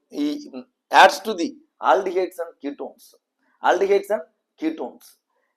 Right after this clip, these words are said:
యాడ్ అయ్యి మనకి ఆ కరస్పాండింగ్ ఎడిషన్ ప్రొడక్ట్స్‌ని ఫామ్ చేస్తుంటాయి, కరస్పాండింగ్ ఎడిషన్ ప్రొడక్ట్స్‌ని ఫామ్ చేస్తుంటాయి. So when aldehydes or ketones treated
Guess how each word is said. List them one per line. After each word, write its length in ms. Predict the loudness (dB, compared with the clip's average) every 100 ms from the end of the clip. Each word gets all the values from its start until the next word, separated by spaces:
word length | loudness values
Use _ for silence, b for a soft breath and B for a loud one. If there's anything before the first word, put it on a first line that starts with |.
| _
యాడ్ 240 | 2 4 4
అయ్యి 200 | 0 -2
మనకి 460 | -6 -6 -12 -14 -16 _ _ -12
ఆ 40 |
కరస్పాండింగ్ 680 | -2 -2 -2 -6 -6 -6 -12 -10
ఎడిషన్ 400 | -8 -6 -6 -8 -6
ప్రొడక్ట్స్‌ని 440 | -4 -4 -8 -20 -8
ఫామ్ 240 | -6 -6 -8
చేస్తుంటాయి, 460 | -12 -14 -20 -20 -20 _ _ -6
కరస్పాండింగ్ 520 | -4 -2 -4 -4 -10 _ _
ఎడిషన్ 440 | -8 -6 -6 -6 -4
ప్రొడక్ట్స్‌ని 400 | -4 -4 -10 -14
ఫామ్ 260 | -10 -10 -12
చేస్తుంటాయి. 480 | -18 -20 _ _ _ _ _ _ -6
So 200 | -2 4
when 260 | 4 4 -2 -12 _ _ _ _ _ _
aldehydes 760 | 4 6 6 4 2 0 -4 -20 _ -4
or 220 | -4 -2
ketones 680 | -8 -8 -10 -12 _ -20 -20 _ _ _ _ _ _ _ _ _ _ _ _ _ _ _ _ _ _ _ _ _ _ _ _ _ _ _ _ _ _ _ _ -6
treated 380 | -4 0 2